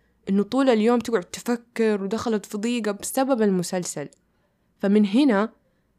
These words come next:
من جد أنا فهمت إنه الأفلام والمسلسلات لها تأثير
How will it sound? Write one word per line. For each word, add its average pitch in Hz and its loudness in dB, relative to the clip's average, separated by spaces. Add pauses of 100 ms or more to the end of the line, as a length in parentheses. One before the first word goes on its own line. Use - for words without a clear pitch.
(160)
من 180 -2
جد 196 0
أنا 208 0
فهمت 208 -2
إنه 170 -2
الأفلام 180 -2
والمسلسلات 180 -4
لها 202 0
تأثير 202 -4